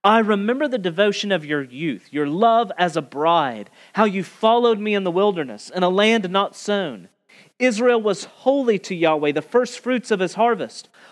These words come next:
All who ate of it incurred guilt. Disaster came upon them, declares Yahweh. Hear the word of Yahweh, O house of Jacob, and all the clans of the house of Israel. Thus says Yahweh,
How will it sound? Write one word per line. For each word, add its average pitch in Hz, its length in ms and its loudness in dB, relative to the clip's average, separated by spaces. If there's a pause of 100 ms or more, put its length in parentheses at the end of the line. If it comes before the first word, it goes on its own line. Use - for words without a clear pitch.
(140)
All 247 340 4
who 226 260 0
ate 226 340 0
of 156 180 0
it 113 220 -10
incurred 170 560 -4
guilt. 160 420 -2 (800)
Disaster 175 720 0
came 190 280 -4
upon 151 340 -6
them, 160 540 0
declares 135 400 -4
Yahweh. 101 400 -4 (720)
Hear 240 220 2
the 240 80 2
word 226 180 4
of 196 120 -2
Yahweh, 196 380 4
O 151 100 0
house 156 320 -2
of 143 100 -8
Jacob, 120 420 -6
and 127 80 -6
all 202 240 4
the 208 80 2
clans 208 400 0
of 165 80 -6
the 151 80 2
house 165 280 0
of 151 80 -4
Israel. 120 440 -4 (320)
Thus 190 320 0
says 190 260 2
Yahweh, 143 460 0